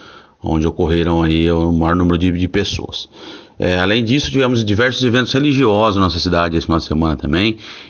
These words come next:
inúmeras, é, igrejas com festividades. Em junho, é, tivemos aí Corpus Christi, né, um feriado muito importante para os cristãos. Então, nós tivemos auxiliando aí tanto na questão de,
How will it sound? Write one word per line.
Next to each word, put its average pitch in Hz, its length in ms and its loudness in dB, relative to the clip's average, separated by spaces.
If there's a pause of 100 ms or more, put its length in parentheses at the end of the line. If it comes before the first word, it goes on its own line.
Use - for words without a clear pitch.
(100)
inúmeras, 90 540 0
é, 73 420 -2
igrejas 85 480 0
com 73 400 -2
festividades. 85 880 -2 (400)
Em 90 140 2
junho, 82 600 2
é, 73 120 -4
tivemos 92 380 0
aí 85 100 2
Corpus 95 320 -2
Christi, 107 340 -2
né, 95 100 4
um 85 160 2
feriado 82 440 -2 (400)
muito 95 180 -2
importante 101 540 0
para 98 100 -2
os 80 80 -2
cristãos. 110 640 -2 (360)
Então, - 140 -4
nós 87 140 0
tivemos 90 340 0
auxiliando 85 480 0
aí 80 100 0
tanto 113 320 0
na 98 240 2
questão 87 400 0
de, 82 240 0